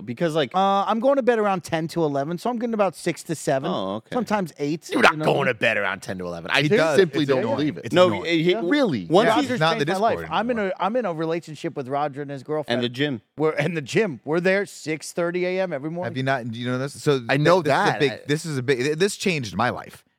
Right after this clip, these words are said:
Speaker 4: that he started doing this.
Speaker 3: Yeah.
Speaker 4: I'm not even going to the gym with him.
Speaker 1: 'Cause
Speaker 3: Yeah.
Speaker 1: Nick doesn't get to play Call of
Speaker 2: Yeah,
Speaker 1: Duty
Speaker 2: Nick
Speaker 1: at
Speaker 3: I
Speaker 1: night.
Speaker 3: get
Speaker 4: I
Speaker 3: it.
Speaker 4: don't play Call of Duty anymore,
Speaker 3: Yeah,
Speaker 4: but it's
Speaker 3: I'll
Speaker 4: had
Speaker 3: be
Speaker 4: this
Speaker 3: back.
Speaker 4: weird po-, well, it's negative effect that I don't see, get to see the jabronis and hang out with jabronis in the Discord anymore. Uh, but the positive effect is that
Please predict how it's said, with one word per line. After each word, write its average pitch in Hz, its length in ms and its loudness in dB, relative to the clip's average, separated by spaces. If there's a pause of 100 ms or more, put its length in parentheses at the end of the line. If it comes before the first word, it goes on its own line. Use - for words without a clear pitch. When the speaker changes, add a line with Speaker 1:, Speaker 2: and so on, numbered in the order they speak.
(100)
Speaker 4:
that 92 100 -2
he 98 60 -4
started 82 280 -8
doing 85 180 -18
this. - 260 -20
Speaker 3:
Yeah. 110 240 0
Speaker 4:
I'm - 80 -4
not 156 140 2
even 110 140 -2
going 120 180 0
to 98 80 -6
the 82 60 -14
gym - 180 -16
with - 80 -18
him. - 60 -12
Speaker 1:
'Cause 151 120 0
Speaker 3:
Yeah. 117 60 2
Speaker 1:
Nick 165 140 2
doesn't 175 200 2
get 147 120 2
to 135 80 -2
play 117 160 2
Call 110 180 0
of 92 60 2
Speaker 2:
Yeah, 85 60 4
Speaker 1:
Duty 147 160 2
Speaker 2:
Nick 117 100 4
Speaker 1:
at - 0 -
Speaker 3:
I 117 60 0
Speaker 1:
night. 110 80 0
Speaker 3:
get 131 160 2
Speaker 4:
I - 20 2
Speaker 3:
it. - 60 2
Speaker 4:
don't 160 120 4
play 175 100 6
Call 156 160 4
of 143 80 0
Duty 175 200 -2
anymore, 127 180 0
Speaker 3:
Yeah, 170 120 -2
Speaker 4:
but 151 100 0
it's 151 80 2
Speaker 3:
I'll - 80 2
Speaker 4:
had 175 180 2
Speaker 3:
be 170 80 -2
Speaker 4:
this 160 80 0
Speaker 3:
back. 185 100 -2
Speaker 4:
weird 143 320 0
po-, - 140 -6
well, 117 240 2
it's - 200 -12
negative 113 340 -2
effect 92 260 -4
that 95 100 -2
I 92 40 0
don't 92 180 -4
see, 95 160 -8
get 90 220 -8
to - 80 -14
see 101 80 -8
the 85 80 -6
jabronis 82 400 -6
and 82 100 -10
hang 82 80 -6
out 80 120 -8
with 76 40 -18
jabronis 85 320 -8
in 82 60 -20
the 82 60 -16
Discord 85 360 -10
anymore. 69 320 -10 (320)
Uh, 104 220 2
but 95 140 -6
the - 40 -12
positive 165 400 2
effect 110 320 -2
is 107 80 -4
that 107 240 0